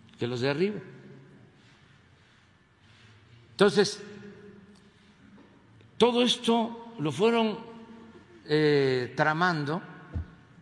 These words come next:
para ir debilitando a la Comisión Federal de Electricidad, que es una empresa pública que no tiene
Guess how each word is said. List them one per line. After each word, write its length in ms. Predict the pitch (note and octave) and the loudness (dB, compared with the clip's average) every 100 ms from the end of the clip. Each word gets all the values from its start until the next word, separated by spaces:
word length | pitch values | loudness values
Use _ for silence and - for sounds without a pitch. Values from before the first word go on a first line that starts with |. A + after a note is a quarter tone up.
| - _ _ _ _ _ _ _ _ _ _ _ _ _ _ _ _ _ _ _ _ _ _ _ _ _ _ _ _ _ _ | -20 _ _ _ _ _ _ _ _ _ _ _ _ _ _ _ _ _ _ _ _ _ _ _ _ _ _ _ _ _ _
para 1600 | D#3+ E3 E3 D#3+ D3+ C3+ - - - - - - - - - - - | 4 4 4 2 2 -2 -6 -16 -20 -20 -20 -20 -20 -20 -20 -10 0
ir 260 | G#3 G#3+ | 2 4
debilitando 1200 | F3+ F3 E3 D#3+ D#3 - G3 F#3 E3 C#3+ F3+ G3 - - | 4 4 2 -2 -2 0 2 2 0 0 -4 -6 -12 -6
a 100 | C3 | -4
la 160 | C3 - | -2 -4
Comisión 360 | C3 A#2+ F3+ | -4 -2 -2
Federal 400 | D#3+ D3+ C#3 E3+ | -2 -2 -2 -2
de 60 | E3+ | -4
Electricidad, 640 | D3 D3 C#3+ C#3 G3 F4+ - - - - - - - - _ _ _ _ - | -6 -6 -4 0 0 -2 -8 -20 -20 -20 -20 -20 -20 -20 _ _ _ _ 0
que 60 | |
es 80 | F3 | 2
una 140 | G3 F#3 | 2 0
empresa 380 | F3+ F3 F#3 | 0 0 0
pública 480 | - G#3 F#3+ E3 F3 | 0 0 -2 0 0
que 120 | - | 2
no 140 | F3 F#3+ | 0 2
tiene 360 | G3+ G3 F3 | 2 2 0